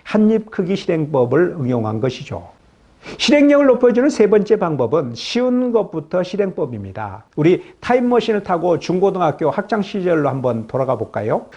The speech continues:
중간고사, 기말고사 또는 모의고사 때 수학 시험을 보는 시간이 있었죠. 수학 시험을 볼 때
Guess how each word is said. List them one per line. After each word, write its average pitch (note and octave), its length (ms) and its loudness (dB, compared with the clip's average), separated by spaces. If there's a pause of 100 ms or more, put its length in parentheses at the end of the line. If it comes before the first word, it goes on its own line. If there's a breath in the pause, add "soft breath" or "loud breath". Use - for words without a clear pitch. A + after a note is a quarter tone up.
중간고사, A3 760 2
기말고사 G3 840 0
또는 G#3 260 2
모의고사 D#3+ 560 2
때 D3 240 -2 (160 loud breath)
수학 A#3+ 320 0
시험을 G#3+ 300 0
보는 F3 200 -4
시간이 F3 300 -4
있었죠. B2 560 -4 (100)
수학 C4+ 320 2
시험을 B3 340 0
볼 F#3 200 -2
때 B2+ 300 -4